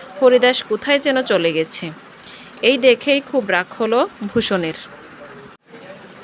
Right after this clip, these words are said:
সে সকালের পানি ভাত দুটো খেয়ে সালতি নিয়ে বেরিয়ে পড়ল হাটের উদ্দেশ্যে। হরিদাস হাটেই থাকবে সম্ভবত।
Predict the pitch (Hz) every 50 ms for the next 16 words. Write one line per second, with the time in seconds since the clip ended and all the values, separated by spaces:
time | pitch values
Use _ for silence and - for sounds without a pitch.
0 | - - - - - - - 269 247 233 233 240 285 330 - - - 254 226 -
1 | 226 214 208 208 208 214 247 - - - 175 170 185 202 196 220 220 214 - -
2 | 175 170 190 185 180 - 196 196 - - - 214 185 185 196 220 - - - 233
3 | 208 202 208 202 - 214 202 196 180 185 202 190 185 175 170 170 185 190 196 190
4 | 196 196 185 185 196 220 - - 214 196 - 196 175 165 160 165 - 165 170 -
5 | - - 175 165 - - - - - - - - - - - - - - 254 240
6 | 233 247 226 247 254 254 - - 269 247 240 - 214 208 202 - - 202 190 175
7 | 175 190 190 - - 190 175 175 165 160 156 160 160 -